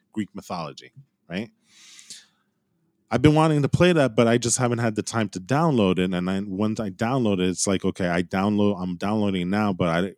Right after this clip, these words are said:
I wanna play it now. I'll leave and then I'll never come back to it. I actually jumped on Halo, on, on Game Pass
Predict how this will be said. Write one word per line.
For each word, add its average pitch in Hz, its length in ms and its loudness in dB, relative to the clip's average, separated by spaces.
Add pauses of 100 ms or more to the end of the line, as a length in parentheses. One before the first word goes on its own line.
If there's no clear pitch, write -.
I 85 40 -4
wanna 92 260 -4
play 147 360 0
it 98 60 -4
now. 82 340 -4 (380)
I'll 101 280 0
leave 117 340 4
and 92 160 -4
then 98 140 0
I'll 95 140 2
never 85 180 -2
come 92 180 -8
back 127 220 2
to 82 140 -6
it. 67 100 -10 (720)
I 156 200 0
actually 151 280 2
jumped 127 400 2
on 131 200 2
Halo, 85 440 -2
on, 101 460 -2
on 98 260 -2
Game 85 300 -2
Pass - 540 -2